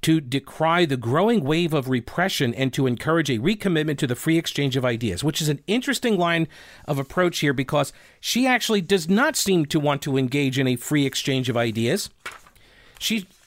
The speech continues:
remember, I went over this last week, uh,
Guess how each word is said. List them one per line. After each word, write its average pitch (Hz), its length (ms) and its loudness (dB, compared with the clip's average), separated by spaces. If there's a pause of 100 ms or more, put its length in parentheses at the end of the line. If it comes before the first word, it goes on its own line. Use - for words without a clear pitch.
(160)
remember, 202 380 2
I 165 100 2
went 147 180 2
over 151 140 2
this 147 160 0
last 139 260 -2
week, 190 280 0 (300)
uh, 143 240 2